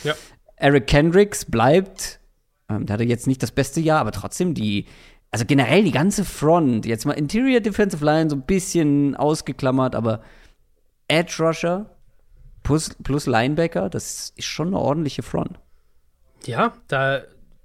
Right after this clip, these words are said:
Speaker 1: die, die Qualität ist absolut da, um, um, ähm, diese Art Defense zu spielen, die wir jetzt so oft sehen in der N F L, über die wir jetzt auch schon so viel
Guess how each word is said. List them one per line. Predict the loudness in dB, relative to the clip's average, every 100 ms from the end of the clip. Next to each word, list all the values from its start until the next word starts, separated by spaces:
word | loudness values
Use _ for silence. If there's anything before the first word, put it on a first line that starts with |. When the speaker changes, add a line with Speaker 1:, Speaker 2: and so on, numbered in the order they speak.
| _ -12
Speaker 1:
die, | -8
die | -4
Qualität | 2 2 4 2 2
ist |
absolut | -4 -4 -12 -2
da, | -2
um, | 0 -4 -6
um, | -6 -6 -6 -8 -12 _ _ _ _ _ _ _ _
ähm, | -6 -4 -6 -8 -10 -12 _ _ _ -4
diese | 0 2
Art | 2 0
Defense | -4 -6 -6
zu | -14
spielen, | -8 -6 -6
die | -4
wir | 0 2
jetzt | 0 0
so | 0
oft | 0
sehen | 2 0
in | 0
der |
N | -2
F | -4
L, | -6
über | -6
die | -6
wir | -6
jetzt | -8
auch |
schon | -10 -12
so |
viel | -12 -8 -8